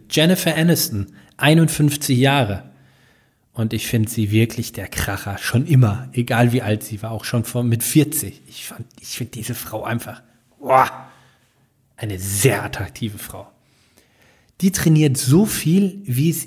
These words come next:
irgendwie in der Woche passt. Mal ist es dreimal, mal ist es siebenmal.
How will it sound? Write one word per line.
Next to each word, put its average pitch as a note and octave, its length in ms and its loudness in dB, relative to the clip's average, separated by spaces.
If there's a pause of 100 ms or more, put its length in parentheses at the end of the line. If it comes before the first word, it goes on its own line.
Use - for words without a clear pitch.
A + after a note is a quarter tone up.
(120)
irgendwie G#3 500 2
in E3+ 160 0
der C3+ 180 0
Woche C#3 220 -4
passt. - 580 -8
Mal B2+ 220 0
ist C3 160 0
es - 140 -6
dreimal, F#3 520 0
mal C#3 200 -2
ist C#3+ 160 -4
es C3 180 0
siebenmal. A2 580 2